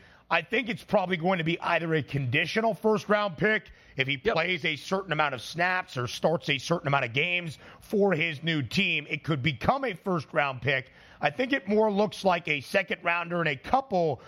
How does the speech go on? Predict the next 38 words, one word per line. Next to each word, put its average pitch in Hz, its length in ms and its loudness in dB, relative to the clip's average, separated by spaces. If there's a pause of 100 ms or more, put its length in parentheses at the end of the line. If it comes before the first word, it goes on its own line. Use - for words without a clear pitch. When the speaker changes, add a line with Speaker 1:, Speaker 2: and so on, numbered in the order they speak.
(140)
Speaker 1:
of 151 140 0
late-round 165 580 0
draft 156 280 0
selections 143 460 -2
back 151 320 0
to 147 60 -14
Chicago 139 560 0
as 123 420 0
well. 175 420 2 (220)
And 156 100 -2
let 247 80 2
me 311 80 2
just 233 220 0
say 170 180 0
this. 151 400 -2 (280)
Justin 277 400 0
Fields 208 320 0
will 190 200 2
garner 160 420 0
interest 151 540 -2
around 160 240 2
the 151 80 -6
National 151 360 -2
Football 147 460 2
League. 135 220 2
Speaker 2:
Oh, - 20 2
yeah. 104 80 0 (220)
Speaker 1:
I 156 120 4
believe 165 380 -2
the 170 80 0
Bears 160 540 0 (220)
will 175 500 2
get 180 240 0
some 269 400 0
sort 185 360 0
of 151 140 0
large 165 320 2
return 156 560 2